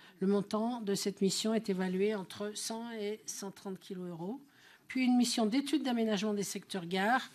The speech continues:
entre Pont-de-Claix et Saint-Maurice-en-Trièves qui serait confiée à l'agence d'Urba dans le cadre de son partenariat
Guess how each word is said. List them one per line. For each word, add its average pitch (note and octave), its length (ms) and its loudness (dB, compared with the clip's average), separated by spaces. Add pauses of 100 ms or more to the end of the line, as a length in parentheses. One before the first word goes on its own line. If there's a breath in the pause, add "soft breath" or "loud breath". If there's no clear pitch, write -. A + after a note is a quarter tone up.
(520 loud breath)
entre B3+ 260 6
Pont-de-Claix A3+ 460 4
et G3+ 40 8
Saint-Maurice-en-Trièves G3+ 1000 4
qui G3+ 160 -8
serait F#3+ 160 4
confiée G3 400 0
à - 20 2
l'agence F3+ 340 2
d'Urba F#3 540 0 (380 loud breath)
dans F#3+ 60 2
le F#3+ 60 2
cadre A3 220 0
de G#3 80 2
son G3+ 200 -2
partenariat F#3+ 840 0